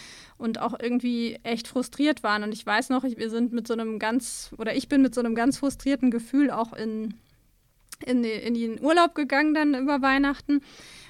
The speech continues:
Und das war aber auch so dieses, wir haben immer in den Gesprächen gesagt, ähm, „Lasst uns bitte gemeinsam darüber sprechen, wie wir eine gute Lösung finden können, die für alle gut ist“, ne? Und, und ich glaube, was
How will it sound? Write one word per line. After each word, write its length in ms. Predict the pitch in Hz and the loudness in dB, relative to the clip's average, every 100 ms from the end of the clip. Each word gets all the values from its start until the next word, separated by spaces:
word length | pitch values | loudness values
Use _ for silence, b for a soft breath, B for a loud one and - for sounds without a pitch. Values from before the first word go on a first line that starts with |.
| B | B
Und 160 | 233 | -2
das 180 | 226 233 | -2 0
war 120 | 254 | 2
aber 260 | 277 254 - | 4 4 2
auch 100 | 262 | 0
so 160 | - 294 | 0 0
dieses, 540 | 254 247 262 - - _ - | 2 2 0 -2 -14 _ -8
wir 200 | 233 233 | -4 0
haben 200 | 277 269 | 4 4
immer 400 | 226 311 440 330 | 4 0 2 2
in 100 | 254 | 2
den 160 | 254 247 | 2 0
Gesprächen 560 | - - 247 269 285 | -2 -4 -2 0 2
gesagt, 540 | 269 226 262 269 269 - b b b b b - | 2 2 2 2 0 -10 b b b b b -2
ähm, 320 | 233 233 233 | 2 2 0
„Lasst 320 | - 233 302 302 | -2 -2 -2 -2
uns 200 | 294 - | -2 -2
bitte 260 | 294 285 | -2 2
gemeinsam 560 | 247 226 226 294 302 262 | 2 2 2 4 4 4
darüber 260 | 262 247 | 4 2
sprechen, 520 | 247 - 240 262 294 247 | -2 -4 -4 0 2 4
wie 140 | 247 | 4
wir 60 | 254 | 4
eine 180 | 240 | 4
gute 360 | 220 294 359 330 | 4 2 2 4
Lösung 400 | 285 320 302 294 | 2 4 2 2
finden 340 | - 277 262 | 4 4 4
können, 240 | 277 269 254 | 2 4 4
die 100 | 254 | 2
für 240 | - 247 | 2 2
alle 280 | - 320 285 | 4 4 2
gut 320 | 294 359 370 | 4 4 4
ist“, 320 | - 196 - | -2 -8 -6
ne? 180 | 220 240 | -4 -2
Und, 240 | 226 226 - | -2 -4 -4
und 220 | 226 226 | -6 -6
ich 120 | 262 | -4
glaube, 300 | 233 262 294 | 0 2 2
was 220 | 254 240 | 0 -2